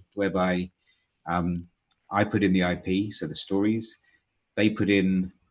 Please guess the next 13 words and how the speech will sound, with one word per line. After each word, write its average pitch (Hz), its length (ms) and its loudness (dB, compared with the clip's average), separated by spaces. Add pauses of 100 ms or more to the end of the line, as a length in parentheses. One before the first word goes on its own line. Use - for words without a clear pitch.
the 90 260 -2
capital, 120 500 -2
so 85 180 -2
things 80 200 -6
like 78 180 -8
printing, 95 360 -4
distribution, 87 1040 -4
editing, 87 540 -8 (160)
new 90 140 -6
covers, 87 960 -4
uh, - 160 -20
sales 92 400 -4
team, 87 400 -4